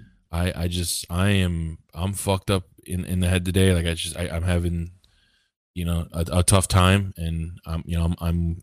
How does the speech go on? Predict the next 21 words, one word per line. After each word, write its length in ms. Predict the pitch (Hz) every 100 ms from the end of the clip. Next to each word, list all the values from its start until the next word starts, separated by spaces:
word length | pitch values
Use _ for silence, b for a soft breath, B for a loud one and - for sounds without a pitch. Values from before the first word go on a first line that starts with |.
| -
comfortable 360 | 101 87 92 92
admitting 320 | 90 92 85
that. 220 | 82 82 - -
Whereas 500 | 87 85 85 82 -
twenty 280 | 98 95
years 160 | 90 92
ago, 360 | 92 98 95 - b b b b _
people 200 | - 95
probably 180 | 98 95
put 160 | 92 92
themselves 400 | 90 - 92 -
through 100 | 90
some 200 | 87 87
real 200 | 90 85
crazy, 420 | - 92 92 92
you 180 | 82 87
know, 180 | 87 85
dark, 240 | 92 90
sh-, 100 | - -
deep 260 | 98 98 92
shit 340 | - 98 92